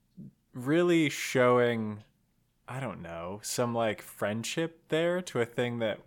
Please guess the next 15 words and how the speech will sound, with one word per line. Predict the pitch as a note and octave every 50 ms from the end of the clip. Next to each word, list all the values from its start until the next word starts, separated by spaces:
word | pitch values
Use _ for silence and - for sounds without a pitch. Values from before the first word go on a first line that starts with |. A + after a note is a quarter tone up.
| _ _ -
was, | A#2 A2 G#2+ G2+ A2
like, | G#2+ G2+ - - - -
ostracized, | G2+ G2+ G#2+ - - - B2+ - - C3+ B2+ A#2+ B2 B2 A#2+ B2 A#2+ A#2 - - B2
and | A2 G2+ F#2+ F#2 F#2 F2+ F2 E2+ - _ _ _ _ _ _ _ _ _ _ _ _ - _ -
I | D3+
think | D3+ G3+ G3 F#3+
he | F#3+ F#3
did | F3+ F3+ E3+
a | E3
good | E3+ D#3+ C#3+
job | D3+ D3 C#3 B2+ A#2+
there. | B2+ B2+ B2+ B2 B2 A#2+ - - - - - - - - - C#3 B2+
<laughs> | - - - E3 C3 - - - - - _ -
I'll | - F3 F3+
say | F3+ - G3 F#3+ F3 D#3+ D3